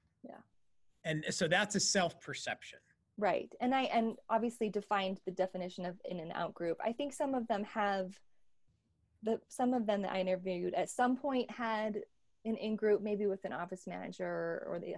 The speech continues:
Speaker 1: lead assistant or something. But as conflict happens, you know, trustworthiness, they can mention, like, you know, they lost trust in them or something. And then now they just kind of feel like they're out on their own and they're out-grouped. And,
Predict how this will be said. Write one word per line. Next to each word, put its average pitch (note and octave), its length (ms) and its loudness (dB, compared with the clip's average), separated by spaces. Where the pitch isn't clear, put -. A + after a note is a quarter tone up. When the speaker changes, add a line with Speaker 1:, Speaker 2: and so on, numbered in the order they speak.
Speaker 1:
lead F#3 220 0
assistant F#3 580 -6
or F#3+ 100 -8
something. - 500 -10
But - 200 -6
as G3+ 160 0
conflict G#3+ 460 2
happens, F#3+ 640 -2
you D#3 140 -10
know, D#3 80 -6
trustworthiness, F#3 1000 -2
they F#3 180 0
can F#3+ 180 -6
mention, E3+ 340 -4
like, E3+ 180 -6
you - 100 -12
know, - 80 -10
they E3 140 -4
lost - 200 -10
trust C#4+ 340 0
in A#3+ 120 4
them G#3 360 4
or F#3+ 140 2
something. F#3 600 -4
And F3 160 -6
then F#3 380 0
now F3+ 260 -2
they F3 100 0
just F3+ 220 -10
kind D#3+ 120 -8
of F3 80 -12
feel E3 180 -2
like E3 200 -2
they're - 240 -4
out - 280 -2
on F#3 140 -8
their E3+ 200 -8
own F#3 360 -8
and F#3 100 -8
they're - 140 -6
out-grouped. F3 600 -2
And, F#3+ 380 0